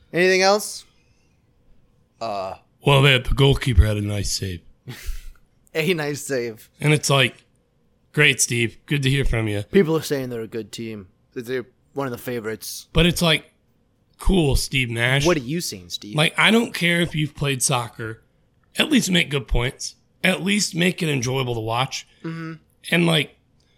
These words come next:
Speaker 2: you know, I just, I really hope they either scrap this plan because no one's buying it. No one.
Speaker 1: Well, hopefully they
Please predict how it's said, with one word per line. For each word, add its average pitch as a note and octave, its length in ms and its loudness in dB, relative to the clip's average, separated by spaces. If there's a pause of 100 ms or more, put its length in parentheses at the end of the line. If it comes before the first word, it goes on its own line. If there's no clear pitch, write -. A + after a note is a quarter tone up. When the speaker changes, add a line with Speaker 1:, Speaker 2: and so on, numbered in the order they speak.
(1300)
Speaker 2:
you F3 160 4
know, D#3+ 340 -4
I D3 180 0
just, D3+ 440 -4
I C3 80 2
really C#3+ 500 0
hope D3+ 300 0
they C#3+ 120 2
either C3+ 400 -2
scrap B2 720 -2
this D3 220 -4
plan D#3 500 0 (260)
because D3+ 360 0
no B2+ 340 2
one's E3 320 4
buying A2 420 -2
it. - 100 -10 (720)
No E3 260 4
one. G2+ 260 0 (140)
Speaker 1:
Well, F3+ 200 -6
hopefully G#3 440 4
they D3+ 380 0